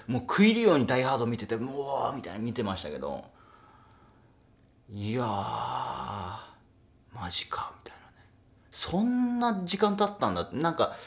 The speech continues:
その時の映像っていう、そ-、そ-、ブルース・ウィリス、そ-、それで残ってるわけですよ。ね、頭の中に。もうそれで保存されてるので、「もうそんななっちゃったの？」みたいな。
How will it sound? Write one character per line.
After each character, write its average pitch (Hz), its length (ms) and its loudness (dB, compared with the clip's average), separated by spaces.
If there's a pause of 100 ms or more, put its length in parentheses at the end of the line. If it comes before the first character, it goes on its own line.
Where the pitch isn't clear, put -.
(120)
そ - 140 0
の 277 120 4
時 - 280 0
の 120 120 4
映 165 260 4
像 180 160 2
っ 175 100 -6
て 180 100 -2
い 160 40 2
う、 147 40 0
そ-、 233 260 4
そ-、 - 180 2
ブ 170 180 2
ル 302 120 2
ー 285 40 0
ス・ 320 100 -2
ウ 302 40 -4
ィ 294 40 -4
リ 269 80 -2
ス、 185 140 0
そ-、 247 320 4
そ - 180 2
れ 311 100 4
で 302 60 2
残 240 280 6
っ - 80 -4
て - 100 4
る 123 40 8
わ 98 60 6
け 87 60 0
で - 60 -4
す - 80 -10
よ。 - 100 -10 (640)
ね、 143 360 0
頭 107 320 2
の 90 120 -2
中 85 60 -2
に。 - 60 -10 (1160)
も 165 80 -4
う - 20 -4
そ 208 140 4
れ 220 60 10
で 208 80 6
保 180 160 4
存 185 180 4
さ 196 100 4
れ 175 80 4
て 175 100 2
る 151 60 0
の 90 120 -2
で、 - 240 -2 (300)
「も 190 300 4
う 95 80 -4 (380)
そ - 180 -6
ん 185 100 2
な 226 80 4
な 208 100 4
っ - 40 0
ち - 60 -2
ゃ 120 40 2
っ - 60 -10
た 90 100 -2
の？」 76 120 -6
み 85 100 -6
た - 80 -12
い - 60 -12
な。 - 60 -20